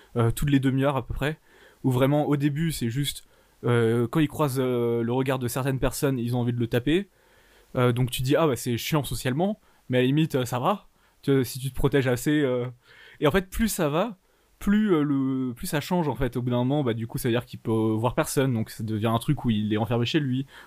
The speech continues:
Au bout d'un moment, ça... c'est vraiment beaucoup de personnes que, euh, qui, qui, qui, qui veulent le tuer. Au bout d'un moment, il y a Vima Laponce qui arrive, du coup, il y a cette histoire d'amour qui commence. Et plus ça va, plus beaucoup de per-, enfin, euh, je vais pas non plus continuer trop, trop longtemps, mais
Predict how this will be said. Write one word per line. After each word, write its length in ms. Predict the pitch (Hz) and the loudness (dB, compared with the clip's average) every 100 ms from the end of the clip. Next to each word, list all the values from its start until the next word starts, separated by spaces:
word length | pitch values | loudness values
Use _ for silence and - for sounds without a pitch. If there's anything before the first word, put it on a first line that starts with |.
| - | -2
Au 60 | |
bout 60 | 120 | 0
d'un 80 | 117 | 2
moment, 160 | 131 135 | 2 0
ça... 400 | 127 113 113 113 - _ _ _ 120 | 0 0 0 -2 -6 _ _ _ -8
c'est 220 | - 110 | 0 2
vraiment 300 | 156 123 139 | 2 2 2
beaucoup 300 | 135 175 185 | 2 2 2
de 40 | 190 | 0
personnes 380 | 165 - 175 165 | 0 0 -2 -2
que, 80 | |
euh, 420 | 135 127 117 117 117 | 0 0 0 0 -2
qui, 180 | - 123 | -6 -6
qui, 180 | 123 | -4
qui, 260 | 123 123 117 | -4 -4 -4
qui 120 | 113 | -2
veulent 100 | 120 | 0
le 100 | 127 | 2
tuer. 420 | 143 151 131 127 135 - - | 0 0 0 0 -2 -14 -8
Au 60 | 123 | 0
bout 20 | |
d'un 60 | 123 | 2
moment, 160 | 123 143 | 2 2
il 60 | 131 | 2
y 40 | |
a 60 | 117 | 0
Vima 240 | 120 123 | 0 0
Laponce 240 | 123 127 | 0 -2
qui 80 | - | 0
arrive, 280 | 156 143 131 | 0 2 -2
du 100 | 120 | -4
coup, 100 | - | -4
il 80 | 123 | -2
y 60 | 113 | 0
a 320 | 110 113 110 | 0 0 -2
cette 140 | - | -6
histoire 320 | - 113 113 113 | -4 -2 0 0
d'amour 240 | 120 120 | 0 -2
qui 100 | - | -4
commence. 380 | 131 147 127 - - - | -2 0 0 -4 -10 -6
Et 80 | |
plus 160 | 139 170 | -2 0
ça 140 | - | 2
va, 160 | 139 151 | 2 2
plus 300 | - 151 139 - - | 0 -4 -4 -6 -10
beaucoup 240 | 135 135 | -6 -4
de 80 | 156 | -2
per-, 80 | - | 0
enfin, 300 | 120 120 110 110 | 2 0 -2 -2
euh, 200 | 113 110 | -4 -4
je 60 | 151 | -4
vais 40 | |
pas 140 | 110 135 139 123 | 2 4 4 2
non 80 | 123 | 0
plus 160 | - | -2
continuer 280 | - 131 131 | -4 -2 -2
trop, 380 | 117 - 123 117 | -2 0 0 0
trop 200 | 113 - | -2 0
longtemps, 260 | 123 165 208 - - - | 2 2 0 -8 -10 0
mais 260 | 147 165 | 2 2